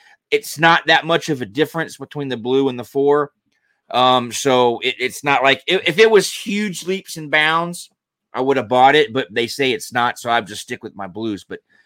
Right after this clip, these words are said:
so h-, how did you feel about the cast? How are you with the cast?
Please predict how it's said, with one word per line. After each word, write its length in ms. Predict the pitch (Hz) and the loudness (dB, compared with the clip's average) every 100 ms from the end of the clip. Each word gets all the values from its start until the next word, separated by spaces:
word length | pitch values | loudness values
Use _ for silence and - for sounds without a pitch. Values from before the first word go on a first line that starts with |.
| _ _ _ _ | _ _ _ _
so 220 | - 196 - _ | -2 -2 -2 _
h-, 140 | - 220 - | 0 0 2
how 160 | 226 285 | 2 4
did 160 | 240 | 2
you 120 | 254 | -2
feel 300 | 233 254 254 | -4 -2 2
about 260 | 214 202 196 | 4 4 2
the 80 | 139 | -4
cast? 600 | 143 123 87 - - - _ _ _ _ _ - | -6 -6 -6 -10 -14 -18 _ _ _ _ _ 0
How 180 | 185 | 2
are 80 | 240 | 2
you 180 | 240 233 | 0 -2
with 140 | 220 | -2
the 80 | 180 | -4
cast? 560 | - 160 92 - - | -2 -2 -2 -6 -16